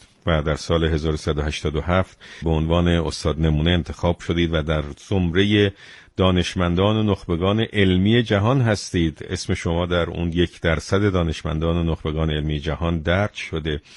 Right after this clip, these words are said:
و رتبه‌های خاصی دارین که حالا از زبان خودتون بهتر خواهیم شنید. اما، اه،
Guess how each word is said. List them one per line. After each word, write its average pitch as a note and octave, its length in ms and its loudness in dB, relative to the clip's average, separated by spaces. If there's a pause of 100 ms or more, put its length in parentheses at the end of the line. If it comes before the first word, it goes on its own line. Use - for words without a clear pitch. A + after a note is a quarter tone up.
(400)
و G#2 120 4
رتبه‌های A#2 400 4
خاصی C#3+ 400 0
دارین A#2+ 260 2
که G#2+ 80 0
حالا A2 140 4
از G#2+ 120 0
زبان G2+ 280 2
خودتون A#2 420 0
بهتر F#2+ 460 -2 (200)
خواهیم F#2 320 -4
شنید. D#2+ 400 -6 (600)
اما، E3+ 420 2
اه، A2 760 0